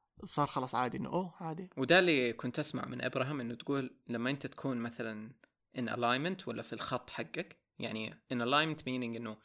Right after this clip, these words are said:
Speaker 2: أنت مبسوط، آه، بتسوي الأشياء اللي تحبها، المدري إيش، باقي كل الأمنيات اللي أنت قد أطلقتها في الكون تبدأ خلاص هي تيجي بنفسها،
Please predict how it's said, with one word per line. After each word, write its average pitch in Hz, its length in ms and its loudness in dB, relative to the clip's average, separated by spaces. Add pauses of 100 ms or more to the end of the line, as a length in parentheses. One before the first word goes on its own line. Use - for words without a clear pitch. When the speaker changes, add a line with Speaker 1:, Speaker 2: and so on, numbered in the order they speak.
(300)
Speaker 2:
أنت 120 140 -4
مبسوط، 117 560 -2 (580)
آه، 113 260 0
بتسوي 127 280 0
الأشياء 117 260 2
اللي 110 100 -8
تحبها، 123 380 -4
المدري 113 360 -2
إيش، - 180 -2 (580)
باقي 151 360 10
كل 196 240 4
الأمنيات 131 580 2
اللي 120 120 -2
أنت 135 160 -4
قد 120 340 -2
أطلقتها 127 800 -6 (120)
في - 120 -12
الكون 131 360 -4 (500)
تبدأ 139 260 2
خلاص - 400 -2
هي 123 100 -2
تيجي 123 220 -2
بنفسها، - 420 -8